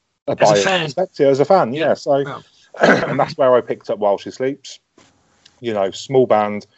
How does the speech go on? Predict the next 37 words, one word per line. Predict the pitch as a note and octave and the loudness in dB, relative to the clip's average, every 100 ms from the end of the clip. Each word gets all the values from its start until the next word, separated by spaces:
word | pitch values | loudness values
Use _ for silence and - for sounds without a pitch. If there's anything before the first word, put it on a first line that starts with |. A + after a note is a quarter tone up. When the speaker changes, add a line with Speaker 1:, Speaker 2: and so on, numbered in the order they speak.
| _ _ G#2+ | _ _ -2
Speaker 1:
in | A2 G#2+ | -2 -2
playing | - A2+ G#2 G2+ G2 | -2 0 0 0 0
Doncaster | A#2 A2+ A2+ G#2 - | 0 2 0 0 -2
Rock | G2 G2+ - | -4 -6 -2
Bar | F#2+ F2+ F#2 | -2 0 -2
every | F#2 F2+ | -4 -6
couple | G2+ - F#2+ | -6 -4 -4
of | |
weeks. | F#2 E2+ - - F#2+ | -4 -6 -10 -10 -8
And | F2+ F2+ | -6 0
I | G2+ | 2
heard | B2+ A#2+ A2+ | 4 4 4
their | G2+ | 2
music | G2+ F#2+ F#2+ | 2 -6 -6
and | G2 | -8
was | F2 | -8
just | G2+ - | -8 -6
like, | E2+ - - _ - - - _ _ - | -8 -10 -20 _ -20 -20 -20 _ _ 0
"Yeah, | F#2+ F2+ F#2 F2+ | 4 4 2 -6
you | A2+ G2+ | -8 -6
know, | E2 - _ _ _ - | -6 -12 _ _ _ -6
if | B2 A2 | -2 0
I | |
can | - G#2+ | -2 -2
put | C3+ A2+ | -4 -2
this | G#2 | -4
in | A2+ | -4
front | - B2 A2+ | -2 -2 -2
of | - | -4
people, | C#3 C3 D#3 F#3 - _ _ _ _ _ _ _ | -4 -2 -4 -4 -12 _ _ _ _ _ _ _
it | A#2 G#2 | -6 -6
will, | G2 F#2+ F#2 F2+ F2+ - _ _ _ _ - | 0 2 2 2 -2 -8 _ _ _ _ -10
it | A#2 | -8
will, | G#2 F#2+ - _ - | -4 -6 -8 _ 0
it | A#2 | 0
will | A2 | 0
sell | - G2+ F2+ | 2 4 4